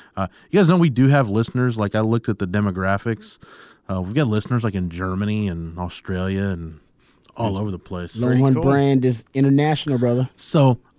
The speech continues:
Speaker 1: little bit of extended time on when you're gonna get the Blitz, but you'll still get it on Tuesday. And thank you guys so much, guys and gals, for listening to the show.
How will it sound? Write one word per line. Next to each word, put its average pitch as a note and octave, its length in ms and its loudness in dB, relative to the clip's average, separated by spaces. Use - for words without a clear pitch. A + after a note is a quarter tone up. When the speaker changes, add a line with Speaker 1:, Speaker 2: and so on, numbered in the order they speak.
Speaker 1:
little A#3+ 640 2
bit G#3+ 240 6
of F#3 100 6
extended D3+ 500 2
time C#3 300 4
on B2+ 140 4
when B2 100 6
you're A#2+ 120 4
gonna A2+ 160 2
get G#2+ 120 0
the G2+ 80 -6
Blitz, A2 300 0
but - 180 -8
you'll G#2+ 140 -4
still G#2+ 260 -4
get G2+ 180 -2
it G2 120 -2
on G#2 440 2
Tuesday. G#2 680 -2
And A#2+ 420 2
thank C4+ 220 2
you C#4+ 140 6
guys E3 260 6
so E3+ 180 4
much, D#3 320 4
guys C3+ 220 4
and D3+ 160 4
gals, A#2+ 340 2
for A#2 420 0
listening B2 420 0
to A2+ 100 -2
the G2+ 80 -2
show. A#2 540 0